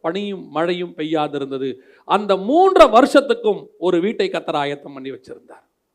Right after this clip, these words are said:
அதே போல ரெண்டாயிரத்தி இருபத்தொன்னு எவ்வளோ பெரியதான பஞ்சத்தின் வருஷமாக ஆரம்பித்தாலும், அதுக்கப்புறம் பஞ்சங்கள், யுத்தங்கள் எத்தனை வருஷம் வந்தாலும், நல்லா மனசுல வச்சுக்கொள்ளுங்க, ரெண்டாயிரத்தி இருபத்தி ஒன்னிலிருந்து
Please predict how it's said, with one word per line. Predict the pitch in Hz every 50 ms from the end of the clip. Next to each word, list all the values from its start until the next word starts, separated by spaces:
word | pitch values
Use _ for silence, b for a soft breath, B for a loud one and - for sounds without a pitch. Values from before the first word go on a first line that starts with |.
| _ _ _ _ _ _ _ _ _ _ _
அதே | - 139 147 170 190 214 233 254 262 262
போல | 254 - 202 196 180 165 143 135 131 175 214 - _ _ _ _ _ _ -
ரெண்டாயிரத்தி | 165 190 214 226 233 226 220 - 185
இருபத்தொன்னு | 185 214 226 220 220 208 196 196 185 165 139 117 - _ _ _ _ _ _ _ -
எவ்வளோ | - 165 196 226 269 294 302 302 302 302
பெரியதான | 254 226 220 226 208 196 185 180 175 160 147 - - _ _
பஞ்சத்தின் | - 170 190 220 240 233 226 214 185
வருஷமாக | 175 175 175 214 196 190 190 175
ஆரம்பித்தாலும், | 160 160 180 190 190 185 185 - 165 160 156 151 135 123 - _ _ _ _ _ _ _ _ -
அதுக்கப்புறம் | 151 170 180 190 202 196 262 277 294 277 247 - - - -
பஞ்சங்கள், | 175 190 220 220 269 262 254 254 247 247 - -
யுத்தங்கள் | 180 214 202 - 262 247 247 240 240 -
எத்தனை | 185 185 190 - - 285 277 269 254
வருஷம் | 202 165 185 226 277 - - 302 269 233
வந்தாலும், | 214 208 190 190 185 180 170 151 - -
நல்லா | 175 202 226 240 240 214
மனசுல | 208 208 208 185 208 202
வச்சுக்கொள்ளுங்க, | 190 196 - - 190 180 175 170 170 170 165 - b b b b b b b b b
ரெண்டாயிரத்தி | 170 208 254 262 262 254 254 254 254
இருபத்தி | 220 202 220 254 254 262 254 262 254 220
ஒன்னிலிருந்து | 202 220 233 247 247 240 220 208 202 202 196 190